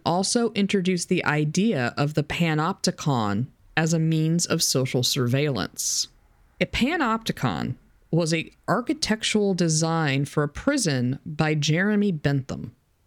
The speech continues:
Bentham's design was a circle of cells where their doors all pointed toward the center. In the center of the circle was the guard tower.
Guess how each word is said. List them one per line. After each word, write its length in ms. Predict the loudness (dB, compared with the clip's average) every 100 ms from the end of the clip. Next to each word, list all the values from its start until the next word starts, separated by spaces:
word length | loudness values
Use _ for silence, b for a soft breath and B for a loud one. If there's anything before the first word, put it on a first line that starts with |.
| _ _ b b b b b -4
Bentham's 440 | -2 0 0 0
design 680 | 0 0 0 0 0 2 0
was 200 | 0 0
a 60 | 0
circle 600 | 0 0 0 0 0 0
of 140 | 0
cells 580 | -2 -2 0 0 0 0
where 100 | 0
their 160 | 0 0
doors 380 | 0 0 0 0
all 240 | -2 -2
pointed 580 | -2 -2 0 0 -2 -2
toward 300 | 0 0 2
the 80 | 0
center. 640 | 0 0 0 -2 -6 -8 -10 _ _ _ b b b b
In 140 | 0 2
the 60 |
center 460 | 0 0 -2 0 0
of 100 | 2
the 80 | 0
circle 400 | 0 -2 0 2
was 160 | 2
the 80 | 0
guard 420 | 0 0 0 0
tower. 480 | -2 -4 -4 -6 -10